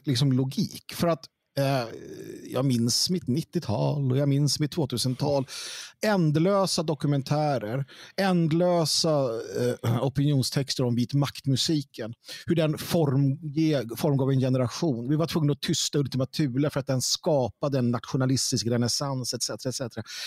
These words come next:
Expo idag skriver ofta om vit maktmusik. Den måste hindras, den måste stoppas för att den skapar vit maktanhängare.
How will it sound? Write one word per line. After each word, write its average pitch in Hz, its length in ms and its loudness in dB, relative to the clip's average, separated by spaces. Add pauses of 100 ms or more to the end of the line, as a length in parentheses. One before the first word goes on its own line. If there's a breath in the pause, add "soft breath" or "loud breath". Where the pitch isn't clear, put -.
(340 loud breath)
Expo - 500 0
idag 139 340 0
skriver 135 420 0
ofta - 440 -2
om 127 220 2
vit 127 180 -2
maktmusik. 135 580 -2
Den 143 100 2
måste 135 200 0
hindras, 135 680 0
den 139 120 0
måste 131 180 2
stoppas - 400 -2
för 151 80 0
att - 60 -6
den 135 120 0
skapar 170 800 0
vit 135 360 0
maktanhängare. 147 840 0